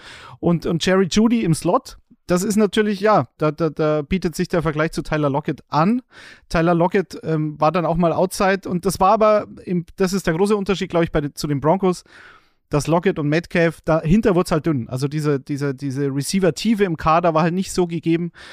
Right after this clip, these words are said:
wie bei den Broncos. Ähm, du hast bei den Broncos halt noch, äh, K J Hamler, du hast eben Tim Patrick noch als zweiten starken Outside-Receiver. Und von dem her glaube ich, in Verbindung mit einer O-Line, die definitiv solider scheint als das, was er in Seattle jemals hatte.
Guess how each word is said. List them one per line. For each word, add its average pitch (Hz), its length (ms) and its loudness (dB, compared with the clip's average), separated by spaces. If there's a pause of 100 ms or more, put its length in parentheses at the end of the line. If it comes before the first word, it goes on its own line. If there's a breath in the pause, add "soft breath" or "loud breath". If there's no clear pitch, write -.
(240 loud breath)
wie 165 160 0
bei 185 160 4
den 165 140 2
Broncos. 190 560 2
Ähm, 156 400 -2
du 160 80 -2
hast 165 120 -2
bei 175 100 0
den 160 100 0
Broncos 156 320 -2
halt 160 140 0
noch, 156 180 -2
äh, - 200 -8
K 165 160 0
J 156 220 2
Hamler, 196 320 2
du 165 120 0
hast 185 180 0
eben 185 160 -2
Tim 214 160 0
Patrick 202 340 -2
noch 165 120 -2
als 139 200 -2
zweiten 185 420 0
starken 185 340 -2
Outside-Receiver. 170 800 -4 (500 loud breath)
Und 165 420 0 (140)
von 175 180 0
dem 214 160 6
her 220 140 2
glaube 196 340 2
ich, - 260 -6 (140)
in 262 220 4
Verbindung 214 400 0
mit 170 140 -2
einer 165 140 0
O-Line, 156 440 2
die 147 260 -4
definitiv 190 760 -2 (280)
solider 165 640 0
scheint 139 420 -2
als - 220 -10
das, 156 180 -4
was 151 140 0
er 147 60 -4
in 135 100 -6
Seattle 156 320 -4
jemals 147 400 -2
hatte. 156 400 -4